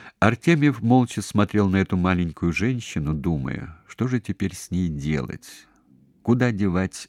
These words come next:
до поезда. Потом вытащил из-под скамейки вещевой мешок, закинул его на плечо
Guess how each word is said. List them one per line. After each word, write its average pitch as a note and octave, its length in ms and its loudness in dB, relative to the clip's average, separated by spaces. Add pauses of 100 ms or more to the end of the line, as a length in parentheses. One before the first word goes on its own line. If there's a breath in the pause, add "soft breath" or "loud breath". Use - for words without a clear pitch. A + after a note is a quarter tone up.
(120)
до F2+ 220 2
поезда. C2+ 760 -6 (760 loud breath)
Потом E3+ 320 6
вытащил C3+ 480 4
из-под G#2 240 0
скамейки G2+ 540 2
вещевой E2+ 480 2
мешок, F2 500 0
закинул E2+ 560 2
его D#2 220 2
на D2+ 100 0
плечо B2+ 560 0